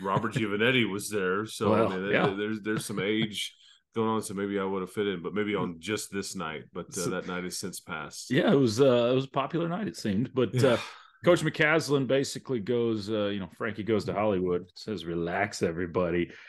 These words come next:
Speaker 2: He didn't say it in those words necessarily, but he said, "Hey, we, we know what we're doing."
Speaker 1: He
Speaker 2: Um,
Speaker 1: didn't quote Frankie Goes to Hollywood? Well, this is
Speaker 2: uh,
Speaker 1: disappointing. A
Speaker 2: well, I don't
Speaker 1: massive,
Speaker 2: know.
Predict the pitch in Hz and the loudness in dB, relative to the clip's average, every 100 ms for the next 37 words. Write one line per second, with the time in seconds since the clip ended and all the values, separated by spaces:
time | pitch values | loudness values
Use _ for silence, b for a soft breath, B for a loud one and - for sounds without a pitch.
0 | B B 131 127 135 147 156 139 127 160 | B B 2 2 4 6 6 4 4 6
1 | 143 139 131 131 160 147 156 165 170 165 | 6 6 4 4 4 4 4 6 6 2
2 | 156 - 170 165 185 165 180 175 180 127 | -2 -6 -2 -2 -2 -4 -2 2 0 2
3 | 131 156 170 - 151 151 165 - 143 135 | 2 2 0 -6 -6 -2 -2 0 -2 -4
4 | - 123 113 117 117 120 139 101 101 98 | -4 -4 -2 0 2 4 2 0 -2 2
5 | 107 123 127 - _ _ _ - 160 180 | 2 2 -2 -8 _ _ _ 0 6 8
6 | 247 226 175 180 185 214 214 190 196 185 | 8 6 4 6 8 6 6 4 4 2
7 | 180 185 196 147 160 190 190 202 - 127 | 2 2 2 0 2 0 0 -2 -6 -8
8 | 135 170 - 117 117 101 107 104 104 - | -6 -4 -4 -4 -4 -6 -2 0 -2 -6
9 | 95 101 113 143 - 214 139 131 98 | -8 2 4 6 6 6 6 4 2